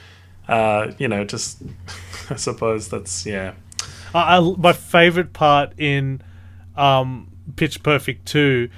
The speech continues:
Speaker 2: uh, was when they go to see, they have all the confrontations with Das Sound Machine, but particularly when they perform at the number one a cappella fan world's mansion. You know that guy, the, the
Speaker 1: David Cross,
Speaker 2: David
Speaker 1: yeah.
Speaker 2: Cross,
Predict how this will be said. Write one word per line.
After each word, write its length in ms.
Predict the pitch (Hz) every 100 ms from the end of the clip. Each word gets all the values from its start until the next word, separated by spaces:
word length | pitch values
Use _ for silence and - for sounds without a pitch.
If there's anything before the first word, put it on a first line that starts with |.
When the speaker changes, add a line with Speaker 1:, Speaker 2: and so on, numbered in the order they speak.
| - - -
Speaker 2:
uh, 320 | - 131 135 139
was 220 | 139 123
when 160 | 147 147
they 120 | 143
go 220 | 143 143
to 80 | 139
see, 600 | 135 - 147 147 120 85 143
they 600 | 147 - 85 - 147 139
have 200 | 151 143
all 200 | 160 160
the 60 | 151
confrontations 720 | 165 143 135 143 139 139 127
with 120 | 127
Das 260 | 143 127 120
Sound 320 | - 135 135
Machine, 280 | 131 - 131
but 160 | 135 131
particularly 720 | 135 - 170 175 160 147 131 - - -
when 140 | 147
they 120 | 143
perform 680 | 143 135 - 147 139 139 139 -
at 220 | 135 -
the 120 | 139
number 320 | 127 139 139
one 460 | 139 131 135 131 131 - -
a 120 | 131
cappella 440 | - - 131 131
fan 400 | 123 139 131 123
world's 400 | 117 123 127 117
mansion. 600 | 113 120 123 139 160 156
You 120 | 156 131
know 100 | 123
that 200 | 131 123
guy, 220 | 143 147
the, 260 | 135 120 110 - - - -
the 340 | 143 135 147
Speaker 1:
David 280 | - 135 135
Cross, 300 | - 131 117
Speaker 2:
David 160 | 151 139
Speaker 1:
yeah. 160 | 151 117
Speaker 2:
Cross, 340 | - 175 139